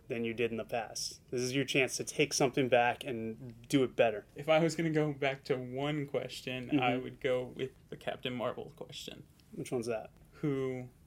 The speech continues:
Speaker 2: were the Captain Marvels?
Speaker 1: Oh, right.
Speaker 2: 'Cause I gave you a wrong answer.
Speaker 1: Yeah, you screwed that up.
Speaker 2: Yeah.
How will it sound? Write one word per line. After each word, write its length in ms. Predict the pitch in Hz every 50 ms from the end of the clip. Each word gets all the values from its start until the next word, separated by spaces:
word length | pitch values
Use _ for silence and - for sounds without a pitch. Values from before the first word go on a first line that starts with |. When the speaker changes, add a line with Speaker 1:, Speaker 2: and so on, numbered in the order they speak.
| _ - _ - -
Speaker 2:
were 280 | 139 127 135 131 131 123
the 100 | 127 -
Captain 360 | - 143 123 123 - 135 127
Marvels? 440 | 123 123 131 131 131 139 151 151 139
Speaker 1:
Oh, 80 | 143 139
right. 200 | 139 139 139 127 120
Speaker 2:
'Cause 60 | 120
I 40 | 120
gave 220 | 127 127 120 117
you 120 | 120 120 113
a 20 |
wrong 260 | 117 120 131 - -
answer. 300 | - - - - - -
Speaker 1:
Yeah, 140 | - 127 123
you 140 | 120 117 117
screwed 340 | - - - - 123 117 113
that 160 | 110 110 110
up. 160 | 110 110 - -
Speaker 2:
Yeah. 220 | 131 127 - -